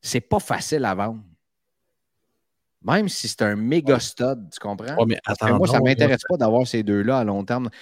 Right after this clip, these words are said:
Speaker 1: Si tu me parles à long terme, là, dans ma collection, dire, « OK, je, je t'adonne, tu gardes ça longtemps. » Je prends la Robertson. Parce que éventuellement, dans sa carrière, euh, t-,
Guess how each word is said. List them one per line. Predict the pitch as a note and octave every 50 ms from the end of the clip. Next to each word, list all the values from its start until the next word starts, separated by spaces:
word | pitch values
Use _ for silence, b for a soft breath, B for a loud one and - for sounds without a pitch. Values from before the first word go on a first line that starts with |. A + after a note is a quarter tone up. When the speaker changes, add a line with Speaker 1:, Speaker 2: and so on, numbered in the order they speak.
| B B B B
Speaker 1:
Si | B - B3+
tu | B3 - A3
me | D#3+ C#3
parles | A#2+ E3+ G#3 A#3+ - -
à | G#2+ A2+ A#2+
long | C3 C#3+ E3 F3+ F3
terme, | C#3+ - E3 G3 A#3+ C#4 C#4 C4
là, | B3+ C4 C4+
dans | B3 F#3 C#3
ma | B2+ B2+ B2
collection, | - - - F#3+ D#3 C#3 - - - E3 G3 A#3
dire, « | G3 D3 D3 D#3+ D#3 C3+ G#2
OK, | G#2 - F3 D#3
je, | - - -
je | - -
t'adonne, | - A#2+ A2+ A2 C3 D3 C#3 A2+ F#2+ E2 -
tu | - -
gardes | A2 A2 G#2+ -
ça | - - C#3 C#3
longtemps. » | B2+ G2+ G2+ A2 A#2+ A#2+ A2+ - A#2+ A2+ G#2 - _ _ _ _ _ _ _ _ _ _ _ _
Je | - -
prends | - A2+ A#2+ B2
la | A2 G2+
Robertson. | F#2+ G2 G2 F#2 F#2 F2 E2 - - - A#2+ G#2 D#2+ C#2 C2 _ _ _ _ _
Parce | - F2 - -
que | - G#2+ G#2 G#2 G#2 -
éventuellement, | G#2 G#2+ G#2+ A2 G#2+ G#2+ - - G#2+ G#2+ A#2+ C3
dans | B2 G#2
sa | F#2+ - G2+ G2
carrière, | - - G#2 F2+ G2+ G2 G2 G2 A2 B2+ C#3+ D3 D3 D3+ C#3 C3 b b b b b b b b b b _ _ _ -
euh, | E2+ F#2+ F#2 F#2 F#2 F#2 F2+ F2+ F2+ F2+ F2+ F2+ F2 F2 F2 D#2 - _ _ _ _ _ _ _ _ _ _ _ _ _ _ _ _ -
t-, | - -